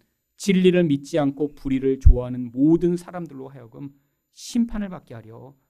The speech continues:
하심이라." 여러분, 세상의 사람들은 다 이렇게 거짓의 것에 지금 속아 살고 있습니다. 우리도 다 그랬죠. 돈이 하나님인 것처럼 살았고요.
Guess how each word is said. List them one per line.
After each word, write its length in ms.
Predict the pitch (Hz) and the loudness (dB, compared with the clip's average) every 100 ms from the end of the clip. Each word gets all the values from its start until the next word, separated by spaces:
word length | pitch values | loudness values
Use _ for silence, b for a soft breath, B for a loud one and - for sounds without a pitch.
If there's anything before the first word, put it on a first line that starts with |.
| _ _ _ _ | _ _ _ _
하심이라." 480 | _ - - 98 101 110 120 123 _ _ _ _ _ _ _ _ - _ _ _ - | _ -20 -20 -20 -20 -20 _ _ _ _ _ _ _ _ _ _ -20 _ _ _ -2
여러분, 520 | 156 156 156 147 - _ _ _ _ _ _ | 2 4 2 -2 -8 _ _ _ _ _ _
세상의 360 | - 240 240 233 | 2 6 6 6
사람들은 440 | 226 220 208 220 | 6 6 2 -2
다 220 | - - | -6 -2
이렇게 600 | 226 196 202 165 170 165 - | 0 0 2 4 6 4 -4
거짓의 460 | - 131 139 175 | -8 -6 -6 -14
것에 240 | 170 123 127 | -18 -18 -20
지금 200 | - 135 | -20 -6
속아 260 | - 160 | -4 -4
살고 280 | 151 165 180 | -8 -20 -20
있습니다. 320 | 180 _ _ _ _ _ _ _ _ _ _ | -20 _ _ _ _ _ _ _ _ _ _
우리도 240 | 220 349 | -2 2
다 140 | 359 277 | 4 4
그랬죠. 540 | 233 208 - 185 185 _ _ _ _ _ _ _ | 4 2 0 -8 -10 _ _ _ _ _ _ _
돈이 280 | 214 269 320 | 6 8 8
하나님인 420 | 370 330 330 330 | 8 8 8 6
것처럼 340 | 285 269 214 | 4 2 -4
살았고요. 580 | 208 214 190 165 160 160 | -6 -8 -8 -14 -20 -20